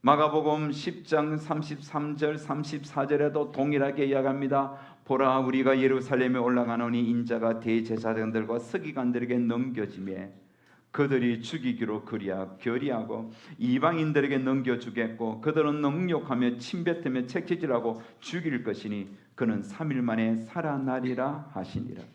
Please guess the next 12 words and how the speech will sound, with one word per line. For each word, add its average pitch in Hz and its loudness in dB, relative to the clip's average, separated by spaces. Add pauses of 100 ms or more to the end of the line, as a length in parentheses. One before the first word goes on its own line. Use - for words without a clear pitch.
(600)
십자가에서 120 2
죽었다가 151 -4 (340)
살아난다. - -18 (760)
십자가의 98 -2
죽음과 147 -6
부활을 85 -12 (640)
예수님은 120 4
이 123 2
땅에 135 4
있을 127 0
때 165 0
말씀했습니다. 156 -6